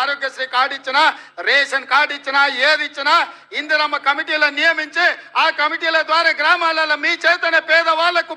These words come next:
పంచిపించి పేదల్ని ఆదుకునే బాధ్యత మీ చేతిలో పెడతాం. ఇవన్నీ చెయ్యాలి అనంటే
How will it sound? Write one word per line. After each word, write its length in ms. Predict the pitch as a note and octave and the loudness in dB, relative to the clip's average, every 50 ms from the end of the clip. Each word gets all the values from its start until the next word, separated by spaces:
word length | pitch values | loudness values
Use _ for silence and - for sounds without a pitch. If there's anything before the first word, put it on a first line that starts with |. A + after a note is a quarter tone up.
| - E4 | -2 0
పంచిపించి 580 | F4+ F4+ F4 F4 E4 - F#4 F#4+ F#4+ G4+ G4 F4 - - - - - - _ _ _ _ _ | 0 0 -2 -6 -6 -4 -6 -2 2 2 2 2 2 -2 -6 -14 -20 -20 _ _ _ _ _
పేదల్ని 420 | A#3 C4 D4 D4+ C#4+ C#4+ C#4 C4 B3 B3+ C#4 | -2 -2 0 0 0 -2 -2 -2 0 0 0
ఆదుకునే 340 | D4 D4 - D4 C#4 C4+ C4 C4 - B3 | 0 0 -4 -8 -8 -8 -8 -4 0 2
బాధ్యత 360 | D4 E4+ E4+ - D#4 D4+ D4+ C#4+ C4+ | 2 2 2 -2 -4 -6 -6 -6 -8
మీ 80 | C4+ C4+ C4+ - | -10 -12 -10 -8
చేతిలో 360 | B3 C4+ C4 C4+ B3+ B3+ B3 - | -8 -8 -8 -6 -8 -8 -6 -6
పెడతాం. 340 | A#3 A#3 A#3 - B3+ A#3+ A3 - - - _ _ _ _ _ _ - | -6 -8 -4 -4 -2 -2 -2 -4 -10 -18 _ _ _ _ _ _ -8
ఇవన్నీ 580 | E3 G3 G#3 F3+ F#3 F#3+ G#3+ A#3+ C#4 C#4 C4+ B3+ - A3 | -6 -4 -2 0 2 2 2 2 0 -2 -2 -2 -2 -4
చెయ్యాలి 480 | A3+ A3+ A#3+ C4+ D4+ D#4 D#4 D4+ D4+ C#4+ C4+ | -4 -2 0 0 2 2 2 2 0 -2 -4
అనంటే 380 | B3+ B3 B3 A#3 - - A#3+ A#3 | -4 -6 -10 -12 -12 -10 -8 -8